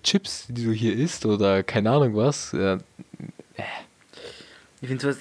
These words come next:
Speaker 2: ich schwör, das ist einfach, das gehört sich einfach nicht. Ich, ich hab mit so vielen Leuten darüber gesprochen und keine einzige Person, egal wie alt, egal was für ein Stand in der Schicht, egal ob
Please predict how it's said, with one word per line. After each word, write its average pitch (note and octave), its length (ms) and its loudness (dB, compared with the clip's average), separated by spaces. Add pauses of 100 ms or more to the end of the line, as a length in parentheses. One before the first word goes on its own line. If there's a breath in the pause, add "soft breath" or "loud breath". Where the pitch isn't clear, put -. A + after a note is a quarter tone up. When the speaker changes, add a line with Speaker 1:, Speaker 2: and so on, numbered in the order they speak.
(100)
Speaker 2:
ich - 120 -12
schwör, C3 180 -2
das - 260 -12
ist - 100 -12
einfach, D3+ 320 -4 (2500 loud breath)
das F3 160 -6
gehört G3+ 260 4
sich C3+ 120 -4
einfach A2+ 160 -4
nicht. C3 180 -4
Ich, D#3+ 220 -4
ich F3 120 -2
hab F3+ 80 -2 (920 soft breath)
mit C3 180 -6
so G#3+ 100 0
vielen G3+ 180 0
Leuten F3 220 2
darüber D3 260 0
gesprochen A#2 520 -8 (120)
und - 180 -10
keine G3+ 340 0
einzige E3 280 -6
Person, A2+ 340 -4
egal B2+ 420 0 (680)
wie D#3+ 320 -2
alt, D3+ 360 2 (420 loud breath)
egal C3 420 2
was C3+ 180 -4
für - 240 -2
ein G#2+ 360 -2
Stand C#3+ 380 -2
in A2+ 140 -4
der G2 100 -4
Schicht, D#3+ 300 -2
egal G2 200 -8
ob F2+ 60 -10